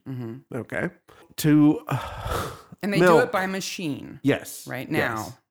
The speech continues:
Speaker 2: With roughly ten to twelve milking machines, which they don't have. Okay.
Speaker 1: Well, there is that big U F O looking rack of machines
Speaker 2: Yeah.
Speaker 1: with the glowing green neon in
Speaker 2: That's
Speaker 1: the
Speaker 2: four milking machines.
Speaker 1: Oh,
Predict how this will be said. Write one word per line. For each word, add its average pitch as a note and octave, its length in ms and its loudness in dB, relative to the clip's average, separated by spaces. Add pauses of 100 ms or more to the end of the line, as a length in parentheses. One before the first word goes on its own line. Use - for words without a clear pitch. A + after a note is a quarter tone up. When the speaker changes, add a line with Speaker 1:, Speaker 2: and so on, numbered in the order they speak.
Speaker 2:
With E3 680 2 (220)
roughly C3+ 840 4
ten D#3 260 4
to E3 80 4
twelve C3+ 420 2
milking A#2+ 440 2
machines, G#2 500 -2 (300)
which A#2 360 -2
they C3 360 4
don't D3 220 8
have. A#2 460 0 (300)
Okay. B2+ 320 -4 (320)
Speaker 1:
Well, D#4+ 140 -4
there D4+ 200 -2
is E4 180 -4
that D4 220 -6
big A3 440 -2 (460)
U G#3 300 -2
F A#3 240 -4
O G#3 180 0
looking F3+ 560 -4
rack E3+ 360 -4
of C#3+ 100 -8
machines D#3+ 440 -2
Speaker 2:
Yeah. A#2+ 220 6
Speaker 1:
with D#3+ 160 -4
the D#3 80 -4
glowing D#3 520 0
green D#3 400 -2
neon C#3 540 -2
in A#2 40 -8
Speaker 2:
That's C3+ 380 6
Speaker 1:
the A#2 80 -8
Speaker 2:
four D3 400 4
milking A#2+ 440 2
machines. F#3+ 520 -4
Speaker 1:
Oh, B2 560 -6